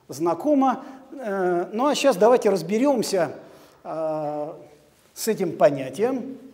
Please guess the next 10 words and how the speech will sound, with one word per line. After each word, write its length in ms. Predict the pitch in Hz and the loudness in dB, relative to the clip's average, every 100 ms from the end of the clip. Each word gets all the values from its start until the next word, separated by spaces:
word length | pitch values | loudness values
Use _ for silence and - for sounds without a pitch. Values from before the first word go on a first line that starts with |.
| _ - | _ -12
более 320 | 160 202 170 | 0 2 4
предметно. 720 | - 160 135 131 135 214 254 - - - - - _ _ | 0 -4 -6 -10 -10 -8 -8 -8 -16 -20 -20 -20 _ _
А, 320 | 160 165 160 | -10 -6 -6
вот. 380 | 156 196 180 - - - - _ - | -4 -2 -2 -4 -20 -20 -20 _ -2
И 160 | 247 | 0
заодно 960 | 190 233 226 214 285 320 247 - - - | 4 6 6 6 6 6 6 0 -8 -10
обсудим, 760 | - 185 - - 302 226 226 165 - - - | 0 0 0 -2 0 0 0 -2 -8 -20 -16
а 160 | - 180 | -6 -4
что 320 | - - 277 | -4 -2 0
вообще 720 | 196 185 170 - 254 285 196 | 2 2 0 -4 0 2 2